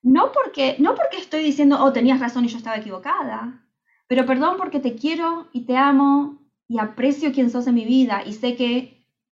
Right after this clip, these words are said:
quiero estar bien. Podemos discutir mañana, podemos en un mes volver a revisitar este tema, pero hoy te quiero decir, sos importante en mi vida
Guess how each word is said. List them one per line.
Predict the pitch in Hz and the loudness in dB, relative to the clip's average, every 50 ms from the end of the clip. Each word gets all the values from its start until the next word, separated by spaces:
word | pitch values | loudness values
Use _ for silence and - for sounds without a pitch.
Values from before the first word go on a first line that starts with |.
| _ _ _ | _ _ _
quiero | - 302 330 349 | -4 -2 -2 -2
estar | - - 302 269 247 | -2 0 0 2 2
bien. | 254 277 302 262 214 196 - - - _ _ _ _ _ _ _ _ - | 4 4 4 2 0 -2 -6 -12 -18 _ _ _ _ _ _ _ _ -2
Podemos | 247 247 320 370 440 | 0 2 2 2 0
discutir | 415 381 - 285 - 269 262 247 240 240 - - | -2 -2 -2 -2 0 2 2 0 0 -2 -2 -2
mañana, | 233 220 220 233 247 - 554 494 254 190 196 190 | 0 0 2 2 0 0 0 0 2 0 0 -2
podemos | - 208 226 269 330 - | -4 -6 -4 -4 -4 -2
en | - 254 277 | 0 2 4
un | 269 254 | 6 6
mes | 262 320 339 | 6 4 2
volver | 330 294 262 247 240 | -2 -4 -4 -2 -4
a | 240 | -4
revisitar | 240 214 208 226 226 - 220 208 226 220 240 | -6 -6 -10 -10 -12 -14 -12 -10 -8 -8 -8
este | 247 - 208 - | -8 -10 -12 -10
tema, | - 269 359 392 269 - - - - - _ _ _ _ _ _ _ _ _ _ _ | -8 -6 -4 -4 -4 -6 -6 -10 -14 -20 _ _ _ _ _ _ _ _ _ _ _
pero | - 240 247 254 | -2 0 2 2
hoy | 294 359 | 2 0
te | 359 349 | -2 -2
quiero | - 285 262 254 | -2 0 0 2
decir, | 240 233 226 - 247 240 226 214 226 - - - _ _ _ _ _ _ _ _ _ _ _ | 0 0 -2 -4 -4 -4 -4 -4 -8 -12 -16 -20 _ _ _ _ _ _ _ _ _ _ _
sos | _ - 240 285 | _ -4 0 2
importante | 277 254 269 247 233 233 240 254 | 2 2 2 2 2 0 2 2
en | 247 233 | 2 0
mi | 214 214 | 0 0
vida | 226 240 240 214 185 175 190 196 214 220 - | 0 0 0 0 -2 -6 -8 -8 -12 -14 -20